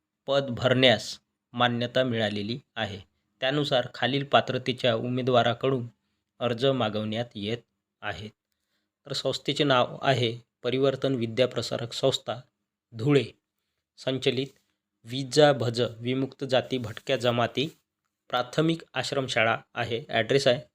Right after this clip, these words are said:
शिंदखेडा, तालुका शिंदखेडा, जिल्हा धुळे. या ठिकाणी रिक्त पद भरती करण्यात येत आहे आणि पदाचा तपशील या ठिकाणी दिला आहे. त्यानुसार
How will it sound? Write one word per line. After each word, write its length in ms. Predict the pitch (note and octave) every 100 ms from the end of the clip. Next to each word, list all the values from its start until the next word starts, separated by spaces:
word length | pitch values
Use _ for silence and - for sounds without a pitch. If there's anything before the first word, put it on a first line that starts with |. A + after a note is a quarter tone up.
| _
शिंदखेडा, 560 | - C3 C3+ C#3 C3 B2+
तालुका 320 | A#2 A#2+ A#2 A#2+
शिंदखेडा, 560 | B2 A2+ A#2 - A#2
जिल्हा 380 | A#2+ A2+ G#2+ A2+ - _ _ _ _ _
धुळे. 260 | A#2 B2+ A2+ _
या 100 | B2+
ठिकाणी 520 | C3 C#3+ C#3 C3 C3 B2
रिक्त 360 | B2+ - - C#3+ C#3+ _ _ _ _ -
पद 260 | B2+ B2 A#2
भरती 460 | A2+ A#2+ - A#2 - -
करण्यात 340 | A#2+ A#2 A#2+ B2 G#2
येत 220 | A2 C3+ - _ _ _ _
आहे 260 | A#2+ G#2+ G#2 - _ _ _ _ - - -
आणि 200 | B2 C3
पदाचा 420 | B2+ B2 C3 C3 B2
तपशील 360 | C3+ - C3+ G#2+ _ _ _ _ -
या 60 | B2+
ठिकाणी 360 | B2+ C3 B2+
दिला 240 | B2 A#2+ A2+
आहे. 120 | B2+ - _ _ _ -
त्यानुसार 460 | C3 B2+ C3 B2+